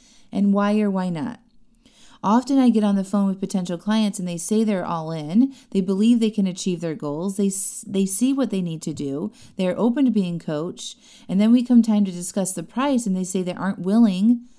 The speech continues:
to put it on a credit card. And I'm like, "What?" <laughs> So the only thing that is standing in your way, the thing they are unwilling to do, that could be that one thing that will get you to your result,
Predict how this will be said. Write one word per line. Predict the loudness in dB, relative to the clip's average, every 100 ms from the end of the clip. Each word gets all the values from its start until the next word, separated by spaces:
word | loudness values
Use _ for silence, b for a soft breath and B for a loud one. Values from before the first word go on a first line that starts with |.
| B -6
to |
put | 0 4
it | 6
on | 6
a | 4
credit | 0 -4 -6
card. | -8 -8 -14 -20 _ _ -4
And | 0
I'm |
like, | 0 0
"What?" | -2 -2 -2 -2 -4 -8 -10
<laughs> | -6 -4 -6 -10 -20 B B
So | -6 -4
the | -4 -6 -2
only | 0 0 -2 -4
thing | 0 2 4
that | 4
is | 2 2
standing | 4 6 6 6
in | 4
your | 4 2
way, | -2 -8 -12 -10
the | -12
thing | -6 2 2 4
they | 2
are | 2 2
unwilling | 2 4 4 2
to | 2
do, | -2 -2 -2 -4 -6 b b b b
that | -4 0
could | 2
be | 2
that | 2 -2
one | -2 4 4 4
thing | 4 6 6
that | 2
will | -4
get | -2 2
you | 2
to | 2
your | 0 0
result, | -2 0 -2 -2